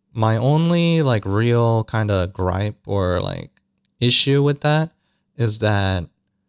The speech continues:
Pokemon in general, or not Pokemon, but being a, it,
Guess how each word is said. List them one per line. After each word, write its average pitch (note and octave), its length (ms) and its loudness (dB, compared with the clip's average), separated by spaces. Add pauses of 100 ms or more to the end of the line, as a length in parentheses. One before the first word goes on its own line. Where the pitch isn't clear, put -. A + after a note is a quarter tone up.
(1200)
Pokemon G3 440 0
in D3+ 140 2
general, G2 380 -4
or C3 140 2
not E3+ 200 0
Pokemon, F2+ 520 -2
but G2+ 160 -2
being F3+ 280 0
a, F3 180 0
it, C3 180 -4